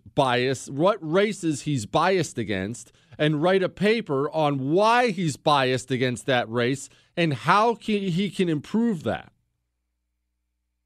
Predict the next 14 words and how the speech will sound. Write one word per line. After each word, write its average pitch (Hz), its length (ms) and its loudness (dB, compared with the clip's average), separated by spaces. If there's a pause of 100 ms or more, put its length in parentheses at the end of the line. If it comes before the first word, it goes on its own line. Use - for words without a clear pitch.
(120)
Wrap 165 400 0 (140)
your 180 360 0
mind 147 560 0
around, 117 580 -2
around 120 440 -2
what 165 220 0
we're 170 240 0
doing 110 580 -2 (580)
to 110 560 -2 (2500)
the 113 160 0
minds 117 580 0
in 107 120 -2
this 107 180 -4
country. 92 480 -8